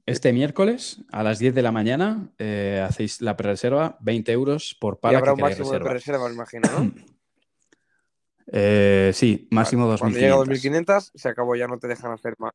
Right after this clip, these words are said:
Speaker 2: ya no dejan.
Speaker 1: Se acabó. Ya siguiente, o sea, probablemente consiga una, una extra,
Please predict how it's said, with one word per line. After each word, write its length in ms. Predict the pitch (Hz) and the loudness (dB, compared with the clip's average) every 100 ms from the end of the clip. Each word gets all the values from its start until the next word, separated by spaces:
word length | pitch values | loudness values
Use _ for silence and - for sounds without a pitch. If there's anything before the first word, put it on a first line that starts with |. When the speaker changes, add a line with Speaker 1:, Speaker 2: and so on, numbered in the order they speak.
| - | -12
Speaker 2:
ya 80 | 120 | -14
no 80 | 113 | -14
dejan. 260 | 110 113 104 _ | -16 -20 -20 _
Speaker 1:
Se 220 | - - | -10 -4
acabó. 480 | 92 90 85 - _ _ - | -2 -2 -2 -4 _ _ -10
Ya 520 | - 98 101 - _ _ | -2 0 -2 -6 _ _
siguiente, 920 | - - 107 113 110 117 113 113 110 | -12 -6 0 2 2 0 0 0 -2
o 40 | - | -6
sea, 240 | 110 98 | -10 -10
probablemente 540 | - 101 113 117 123 117 | -6 -2 -2 -2 -4 -2
consiga 380 | 107 - 107 | -4 -4 -2
una, 400 | 101 117 117 113 - | -2 -2 -4 -4 -6
una 260 | 123 123 | -4 -2
extra, 500 | 156 - 156 151 - | -4 -4 -6 -6 -8